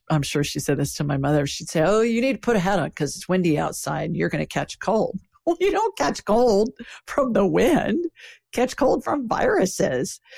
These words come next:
But even now, at this stage in my life, I'm in my mid-sixties and she's been dead for over twenty years. If it's a windy day, Sebastian, and I'm outside,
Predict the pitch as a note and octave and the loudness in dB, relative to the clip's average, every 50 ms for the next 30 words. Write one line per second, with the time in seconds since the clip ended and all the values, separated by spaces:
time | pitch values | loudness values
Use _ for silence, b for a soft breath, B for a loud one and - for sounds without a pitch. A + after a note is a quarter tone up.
0 | B B B B _ - G#3 G3 G3+ - A3 A#3 C4 B3 C4+ B3+ A#3 G#3+ F#3+ F3+ | B B B B _ 0 0 0 0 0 0 2 2 2 2 2 2 2 2 2
1 | F3 F3 G3+ A3 A#3+ A#3 - - _ - G3 G3 - _ - F#3 F#3+ F#3+ - - | 0 0 0 0 -2 -2 -4 -8 _ -6 -6 -6 -6 _ 0 2 2 2 0 -4
2 | - - - G#3+ F#3+ F#3 G3+ G#3 A3 G#3 G#3 G#3+ F3+ F#3 F#3+ F#3 F3 F3 F3 E3 | -10 -4 -2 0 2 4 4 2 2 0 -2 -2 -2 0 0 0 2 2 2 2
3 | E3 - E3 F#3 G#3 - G3 F#3+ F#3+ G3 G#3+ G#3+ A3 - C4+ A#3 A3+ G#3+ F#3+ - | 2 2 2 0 0 0 0 0 0 0 -2 -2 -2 -2 -2 0 0 0 -2 -2
4 | - - - F#3 F3+ - - - G#3+ G3 G#3+ A#3+ B3 G3 - G#3+ - - G#3 G#3 | -4 -2 -2 -2 -2 -2 -4 -2 0 0 0 0 0 -2 -2 -4 -2 0 0 0
5 | G3 - - F3 D3+ - - D#3 D#3 D#3 E3 F3 - - A3+ G#3+ G3 F3+ G3+ G3+ | 0 2 0 0 0 0 0 0 0 2 0 -2 -2 -2 -2 -2 0 0 -2 -4
6 | G3+ - - G3 G3 F#3 F#3+ F#3+ F#3 F3+ F#3 F#3+ - B B B B B _ - | -4 -4 -2 0 0 2 2 2 2 2 0 0 -2 B B B B B _ -10
7 | - - - A3 A#3+ - - F4+ G#3 F#3 G3 G3 G#3 B3 D#4 C#4+ - - F3+ F3+ | -8 -2 0 0 0 2 0 0 2 2 2 2 2 2 0 0 2 2 2 2
8 | E3+ F3 F#3+ A#3 A#3 A#3 - - - - F3 A3+ A3+ - - - - - A3 F3+ | 4 4 2 2 0 -2 -4 -4 -2 -2 0 -2 -2 -2 -2 -2 0 0 0 2
9 | E3+ F3 F#3+ F#3+ F#3 F#3+ F#3 - - - F3 G3 F3 | 0 0 0 0 0 0 -2 -2 -4 -2 0 0 0